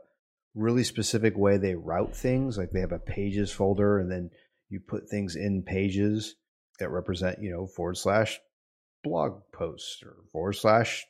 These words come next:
you know, my thing or whatever. And the same thing with their serverless functions. You drop things into the A P I folder. So I guess from that perspective, it is a little easier 'cause it kinda gives you that structure.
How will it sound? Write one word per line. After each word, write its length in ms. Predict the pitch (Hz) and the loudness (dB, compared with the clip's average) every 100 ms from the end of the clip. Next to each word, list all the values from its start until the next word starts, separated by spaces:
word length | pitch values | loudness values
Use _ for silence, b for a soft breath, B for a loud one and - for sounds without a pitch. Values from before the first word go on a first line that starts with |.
| _ _ - | _ _ -12
you 120 | 90 | -8
know, 120 | 85 | -4
my 180 | 90 113 | 2 2
thing 360 | - 131 98 | 6 6 6
or 120 | 87 90 | 4 2
whatever. 320 | 85 82 - b b _ _ _ - | 2 0 -6 b b _ _ _ -2
And 100 | 113 | 0
the 80 | 110 | 2
same 200 | 131 120 | 2 4
thing 140 | 120 | 4
with 140 | 107 101 | 4 4
their 320 | 98 92 87 | 4 2 0
serverless 680 | 85 - 98 92 87 - - _ | 0 0 2 0 -4 -8 -12 _
functions. 500 | 92 87 - 82 82 | -14 -12 -14 -14 -14
You 100 | 85 | -12
drop 280 | 92 85 - | -10 -10 -10
things 240 | 87 85 | -10 -10
into 220 | 82 82 | -10 -10
the 140 | 80 - | -10 -6
A 60 | 87 | -6
P 180 | - 87 | -6 -6
I 240 | 82 85 82 _ _ - | -4 -4 -6 _ _ -12
folder. 400 | 78 78 76 - _ _ _ _ _ _ _ - | -12 -10 -14 -18 _ _ _ _ _ _ _ -16
So 460 | - 127 123 120 113 | -2 4 6 6 6
I 140 | 123 | 4
guess 200 | 165 175 | 4 4
from 360 | - 110 101 98 | 2 0 0 0
that 260 | 101 - | 0 0
perspective, 960 | 147 127 - 151 160 165 160 151 143 _ _ _ | -4 -4 0 -2 0 -2 0 -4 -12 _ _ _
it 140 | 104 92 _ 104 | -16 -16 _ -10
is 160 | 95 | -6
a 80 | 92 | -6
little 440 | 92 101 120 247 | -2 2 4 4
easier 560 | 240 254 240 254 254 254 - | 4 4 2 0 0 -2 -2
'cause 220 | 131 120 | -2 -2
it 340 | - 127 117 - _ _ | -4 -6 -8 -10 _ _
kinda 220 | - 131 120 | -4 -2 0
gives 180 | 123 | 2
you 60 | 120 | 2
that 120 | 101 | 2
structure. 480 | - 123 117 139 | 2 0 0 -2